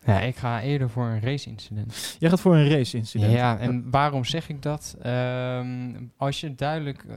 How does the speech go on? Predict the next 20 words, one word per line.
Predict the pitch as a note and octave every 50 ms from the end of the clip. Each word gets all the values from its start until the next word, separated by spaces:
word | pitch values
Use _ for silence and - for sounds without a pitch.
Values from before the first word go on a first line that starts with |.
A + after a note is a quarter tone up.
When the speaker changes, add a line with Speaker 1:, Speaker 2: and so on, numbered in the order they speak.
| - B2 - - -
Speaker 1:
Nou | - B2+ B2 A#2
ja, | A2 A2
goed, | - - B2 -
als | - C3 B2+ -
je | - C3
de | B2 A#2+
replay | A#2+ D3+ E3+ E3 - D#3 C#3 B2+
zag, | - - B2 A#2+ A#2+ - - -
zag | - - C3 B2+
je | - C3+
dat | A#2 A#2+ A2+ - - -
uiteindelijk, | - A2+ A2 - G#2+ A#2+ B2 A#2 A2+ A2 A2 -
eh, | G#2+ A2 A2
de | A2+
laatste | A2 A#2 A#2+ B2 - -
chicanes, | - - - - C3 C#3 D3 C3+
volgens | - - A2+ G#2+ -
mij | G2+ G2
bocht | G2+ G2+ - -
zeventien, | - A2 A#2+ B2+ B2 A#2+ - - A#2+ A#2 A2+ A2+